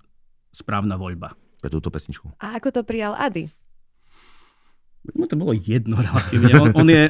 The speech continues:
Speaker 1: on je v tomto ohľade strašný profík, v dobrom zmysle slova. My sme sa jed-, my sme mu jednoducho poslali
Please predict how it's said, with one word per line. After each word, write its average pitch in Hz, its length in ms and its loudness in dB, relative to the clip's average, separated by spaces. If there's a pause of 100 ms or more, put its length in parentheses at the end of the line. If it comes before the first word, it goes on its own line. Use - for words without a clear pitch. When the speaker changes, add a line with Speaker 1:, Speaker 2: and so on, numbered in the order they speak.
Speaker 1:
on 143 160 4
je 151 80 6
v - 80 -12
tomto 156 240 4
ohľade 147 400 4
strašný 139 560 2
profík, 123 640 0
v 113 160 -6
dobrom 143 320 4
zmysle 127 320 0
slova. 127 320 -2 (560)
My - 160 2
sme 180 80 6
sa 147 160 2
jed-, 147 240 2
my - 80 4
sme 160 160 4
mu 151 80 8
jednoducho 147 400 2
poslali 120 640 -2